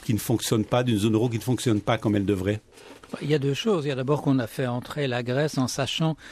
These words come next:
Speaker 2: qu'elle ne respectait pas les conditions pour rentrer à la, au sein de la zone euro pour des raisons politiques, en disant,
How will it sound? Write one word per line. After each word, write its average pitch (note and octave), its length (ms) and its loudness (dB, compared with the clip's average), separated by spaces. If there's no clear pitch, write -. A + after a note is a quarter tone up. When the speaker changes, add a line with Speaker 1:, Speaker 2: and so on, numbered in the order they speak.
Speaker 2:
qu'elle C3+ 140 0
ne C3 60 2
respectait A#2+ 480 -4
pas C3 180 -2
les A#2+ 160 -4
conditions A#2 640 -4
pour A#2+ 200 -4
rentrer A#2 260 -4
à C#3 40 2
la, B2 380 -4
au A2 80 -8
sein C3 220 -2
de A2+ 80 -6
la A2 100 -4
zone A2 300 -4
euro C3+ 240 2
pour C#3 180 -2
des B2 60 2
raisons A#2 320 2
politiques, B2 640 -4
en B2 100 0
disant, A2+ 220 -2